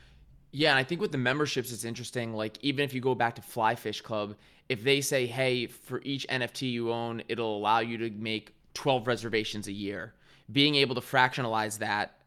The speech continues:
make twelve sub N F Ts within the master N F T, and you can easily prove ownership and have a smart contract say that, hey,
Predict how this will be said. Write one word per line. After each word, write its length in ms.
make 300
twelve 420
sub 400
N 140
F 200
Ts 420
within 500
the 80
master 460
N 120
F 160
T, 360
and 160
you 80
can 260
easily 440
prove 400
ownership 720
and 100
have 140
a 60
smart 420
contract 560
say 300
that, 180
hey, 380